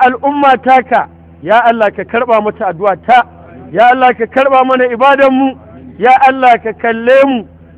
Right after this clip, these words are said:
da rahaman nan taka mai faɗi, ka yi mana gafara, ka yafe mana. Allah ka, ka kama mu da laifin wawaye a cikinmu, wanda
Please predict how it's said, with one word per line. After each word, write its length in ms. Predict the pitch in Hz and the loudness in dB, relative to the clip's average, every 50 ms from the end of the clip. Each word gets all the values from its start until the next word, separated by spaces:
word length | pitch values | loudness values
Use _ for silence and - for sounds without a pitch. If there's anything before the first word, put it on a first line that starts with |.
| - - | -6 -4
da 100 | 196 233 | 0 0
rahaman 480 | 254 247 262 262 254 262 254 240 240 | 2 2 2 0 0 0 -2 -2 -2
nan 180 | 240 240 247 - - | -2 -4 -4 -4 -2
taka 360 | - 240 262 254 - - 262 240 | 0 2 2 2 2 0 -4 -2
mai 180 | 226 220 214 208 | -2 -2 -4 -4
faɗi, 540 | - - 269 262 262 254 285 269 254 220 - - - - - - - - - | -2 0 2 2 2 0 0 0 0 0 -2 -8 -18 -20 -20 -20 -20 -10 -4
ka 60 | 214 | -2
yi 80 | 220 220 | 0 0
mana 300 | 214 226 247 247 233 220 | 0 0 -2 -2 -2 -2
gafara, 540 | 180 165 226 226 226 - 226 220 220 202 190 | 0 2 2 2 2 0 -2 -2 -2 -2 -4
ka 140 | - - 202 | -6 -2 0
yafe 280 | 254 262 254 254 240 233 | 0 0 0 0 -2 -2
mana. 280 | 233 240 240 220 175 - - - - - - - - - - - - | -2 -2 -2 -4 -6 -8 -12 -20 -20 -20 -20 -20 -20 -20 -20 -6 -2
Allah 320 | 233 262 277 269 262 240 220 - | -2 0 0 2 0 0 0 0
ka, 100 | - 269 - | -4 -6 -4
ka 140 | - 254 | -4 -6
kama 460 | 226 - - 269 277 269 269 269 247 247 | -8 -2 0 2 2 2 2 0 0 0
mu 100 | 247 247 | -2 -2
da 120 | 240 233 | -2 -2
laifin 480 | 226 233 247 240 233 - 202 214 208 208 | 0 0 0 0 -2 -4 -8 -10 -8 -2
wawaye 400 | 214 240 240 240 233 220 214 208 214 208 | 0 2 2 4 4 2 2 2 0 -4
a 60 | 170 | -8
cikinmu, 420 | - - - 285 311 294 247 180 - - - - - - - - - - - - - - - - - - - | -14 -10 -8 -6 -6 -6 -8 -10 -14 -20 -20 -20 -20 -20 -20 -20 -20 -20 -20 -20 -20 -20 -20 -20 -20 -10 -2
wanda 340 | 165 262 285 294 294 277 | 0 0 0 2 0 0